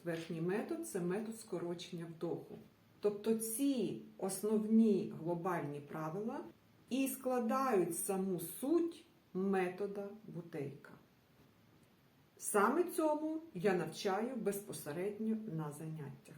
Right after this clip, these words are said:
Правило правої руки в моєму відео «Метод Бутейка. Практикуємо разом», і ви можете його переглядати, ви можете практикувати за цим відео зі мною разом. І якщо люди практикують регулярно,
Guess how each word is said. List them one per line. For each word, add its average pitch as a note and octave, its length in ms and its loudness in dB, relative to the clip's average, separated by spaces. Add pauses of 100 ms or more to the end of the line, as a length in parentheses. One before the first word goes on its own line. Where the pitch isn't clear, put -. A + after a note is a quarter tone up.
(100)
Правило F3+ 400 0
правої A#3 520 0
руки D#3 300 -6 (160)
в F3 100 0
моєму F#3 720 2 (220)
відео B3+ 680 -2 (220)
«Метод G3 320 2
Бутейка. G3+ 500 6
Практикуємо F#3 840 0
разом», G#3+ 580 0
і E3 80 0
ви E3+ 120 -2
можете D#3+ 580 -4
його C#3+ 500 -6 (120)
переглядати, A3+ 880 0
ви E3 120 -4
можете C3+ 420 -8
практикувати G3+ 920 -2
за A3 140 -2
цим A3 280 0
відео G#3 400 4
зі G#3+ 160 0
мною G#3 280 2
разом. G3+ 400 -4 (160)
І F3+ 240 -2 (280)
якщо E3+ 340 2
люди C4 240 4
практикують A#3 640 -2
регулярно, G3+ 560 2